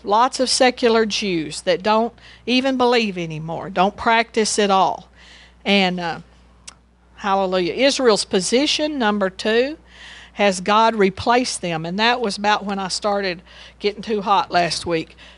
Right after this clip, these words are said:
So I am not sure what, does anybody write down their last scripture? Can you tell me? And I'll try not to. That may be under promise. The promise to the Jews,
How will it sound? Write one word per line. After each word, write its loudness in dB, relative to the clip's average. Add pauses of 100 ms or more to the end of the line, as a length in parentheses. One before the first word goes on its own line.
So 0
I 2
am 0
not 2
sure 2
what, 0
does -2
anybody -2
write 2
down 4
their -2
last 0
scripture? -4
Can -8
you -4
tell -2
me? -4 (380)
And -2
I'll 6
try 2
not -2
to. -2 (840)
That -2
may 0
be 0
under 2
promise. -2
The 0
promise 0
to 0
the -2
Jews, -4